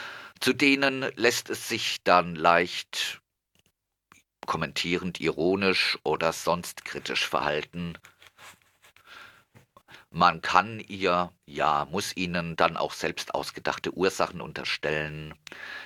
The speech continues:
In schönster Weise geschieht dies, äh, neuerdings in einem herumgereichten kleinen Text, der ernsthaft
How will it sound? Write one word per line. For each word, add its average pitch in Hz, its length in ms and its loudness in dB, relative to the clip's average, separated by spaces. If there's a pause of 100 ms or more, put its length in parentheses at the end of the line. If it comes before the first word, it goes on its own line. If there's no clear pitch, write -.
In - 100 -6
schönster 92 440 2
Weise 78 280 2
geschieht 80 520 -8
dies, - 720 -6
äh, 73 180 2
neuerdings 71 800 -4
in 71 320 -8
einem 69 280 -8
herumgereichten 73 840 -4
kleinen 87 260 2
Text, - 300 -6
der 92 120 -2
ernsthaft - 600 -2